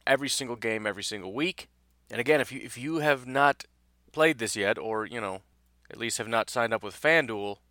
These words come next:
yet, be sure to do it because they're gonna give you a twenty dollar credit when you deposit twenty dollars. Hopefully you're smarter than me and don't, uh, have Cam Newton going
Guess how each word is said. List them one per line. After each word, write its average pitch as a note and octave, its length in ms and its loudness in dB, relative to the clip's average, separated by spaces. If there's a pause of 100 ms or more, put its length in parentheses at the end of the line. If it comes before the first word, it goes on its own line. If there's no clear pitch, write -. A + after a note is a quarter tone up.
yet, G2+ 360 -2 (500)
be A#2+ 80 -8
sure D3 180 -2
to B2+ 80 -2
do C3 220 0
it A#2 140 0
because A2+ 220 -6
they're B2+ 100 2
gonna C#3 120 -2
give B2 160 -4
you A#2 120 -4
a G#2+ 80 2
twenty D#3 420 -6
dollar B2+ 300 8
credit A2+ 380 -4
when G2 120 -14
you G2+ 80 -12
deposit F#2+ 680 -6
twenty F2 320 -16
dollars. G#2 540 2 (540)
Hopefully B2 300 -2
you're A2+ 80 0
smarter A2+ 360 4
than G#2+ 180 -4
me A2 260 -4 (260)
and G#2 160 -8
don't, G#2+ 320 -2
uh, G#2+ 220 -2
have A2 240 -4
Cam A2 280 -6
Newton A2+ 300 -8
going G2+ 400 -2